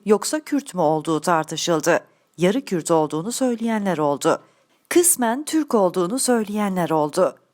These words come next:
B B C tüy dikti. 'Arap kökenli misiniz?' diye sordu." Adamcağız, Türk bayrağının önünde fotoğraf çektirip Anadolu Ajansı'na açıklama yapmak zorunda kaldı. "Ben Türk'üm."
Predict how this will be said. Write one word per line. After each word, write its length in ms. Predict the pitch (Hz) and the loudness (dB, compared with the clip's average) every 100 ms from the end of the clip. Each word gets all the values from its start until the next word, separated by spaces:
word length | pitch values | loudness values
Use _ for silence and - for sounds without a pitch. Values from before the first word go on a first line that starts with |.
| - | 0
B 200 | 196 170 | 0 0
B 120 | 185 | -2
C 280 | - 202 202 | -2 -2 -2
tüy 260 | 196 160 | -4 -2
dikti. 500 | 175 170 - 180 - _ _ - | -2 -2 2 2 2 _ _ 0
'Arap 300 | 165 196 202 | 2 2 0
kökenli 480 | 247 240 233 196 190 | -2 0 -2 -2 -2
misiniz?' 580 | 170 - 175 160 - - - | -2 0 0 0 -4 -8 -4
diye 180 | 165 147 | -2 2
sordu." 560 | 180 151 151 165 - _ _ _ _ _ _ 214 | 2 2 2 -2 -2 _ _ _ _ _ _ 2
Adamcağız, 800 | 190 185 165 165 151 180 - - - | 4 2 0 0 0 0 -2 -8 -2
Türk 280 | 339 349 | -2 0
bayrağının 520 | 311 294 262 240 220 202 | 0 0 0 0 0 -2
önünde 380 | 190 185 170 | -4 -2 -2
fotoğraf 540 | 160 175 185 185 226 - | 2 0 2 2 2 -2
çektirip 680 | 175 160 156 151 196 _ _ | -8 -2 0 0 -2 _ _
Anadolu 420 | 214 277 302 262 | 4 4 0 -2
Ajansı'na 580 | 240 208 214 202 226 294 | -2 -2 -4 -4 -2 -2
açıklama 460 | 285 262 - 233 226 | -4 -6 -4 -4 -2
yapmak 400 | 165 - 160 151 | -4 0 0 2
zorunda 420 | 190 170 170 175 | -2 -2 -4 0
kaldı. 460 | 180 165 160 160 - _ - | 4 4 2 -2 -4 _ 2
"Ben 200 | 277 320 | 2 0
Türk'üm." 540 | - 320 311 220 165 | -4 -4 -2 -2 -2